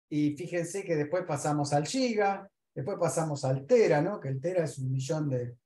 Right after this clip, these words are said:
de, de giga, un millón de megas.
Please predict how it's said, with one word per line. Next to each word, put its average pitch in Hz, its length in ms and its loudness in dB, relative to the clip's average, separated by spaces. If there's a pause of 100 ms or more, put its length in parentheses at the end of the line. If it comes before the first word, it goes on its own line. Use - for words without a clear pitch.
(300)
de, 117 320 -8 (380)
de 113 140 -8
giga, 165 420 -6
un 143 80 0
millón 170 300 2
de 156 100 2
megas. 117 320 -2